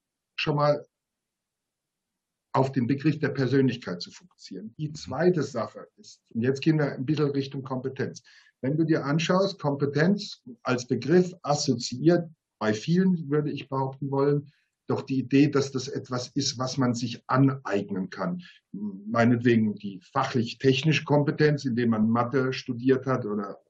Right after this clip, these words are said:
Ingenieurswesen oder irgendwas, oder meinetwegen Führungstechniken als Kompetenz, die man sich angeeignet hat. Ich glaube,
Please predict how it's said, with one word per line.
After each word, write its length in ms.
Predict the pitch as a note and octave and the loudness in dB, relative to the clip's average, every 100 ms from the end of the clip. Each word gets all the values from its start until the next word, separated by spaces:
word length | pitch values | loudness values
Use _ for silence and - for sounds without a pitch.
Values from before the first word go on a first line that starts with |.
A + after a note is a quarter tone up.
| _ | _
Ingenieurswesen 920 | A#2 A#2 A#2 A#2+ C#3 C#3+ - C#3 C3+ B2+ | -2 -2 2 6 6 4 2 2 2 -2
oder 220 | A2+ A#2 | -6 -6
irgendwas, 480 | D3 D3 C#3 D3 - - - | -2 -2 2 0 0 -12 -10
oder 180 | C#3 C3 | 0 4
meinetwegen 600 | C3 C3 C#3 C#3 C#3+ C3+ | 6 6 6 4 4 2
Führungstechniken 1400 | - - F3 F3 D3+ C#3+ - - C#3+ - C#3 B2+ - B2 | 0 2 6 6 6 0 -2 -2 -2 0 -2 -2 -2 -4
als 300 | A#2 A#2+ - | 0 -2 -2
Kompetenz, 720 | - A#2+ A2+ G#2+ A#2 G#2+ - | -2 0 0 -2 0 -2 -2
die 120 | - | -8
man 180 | G3+ G2 | -6 -6
sich 240 | - G#3 - | -10 -16 -18
angeeignet 520 | F#3+ G3 F3 - F3+ | -14 -14 -16 -20 -20
hat. 340 | _ _ _ _ _ _ _ - - _ _ _ _ _ | _ _ _ _ _ _ _ -20 -20 _ _ _ _ _
Ich 160 | _ | _
glaube, 560 | C#3+ C#3+ E3 F3 - - | 0 4 6 6 4 0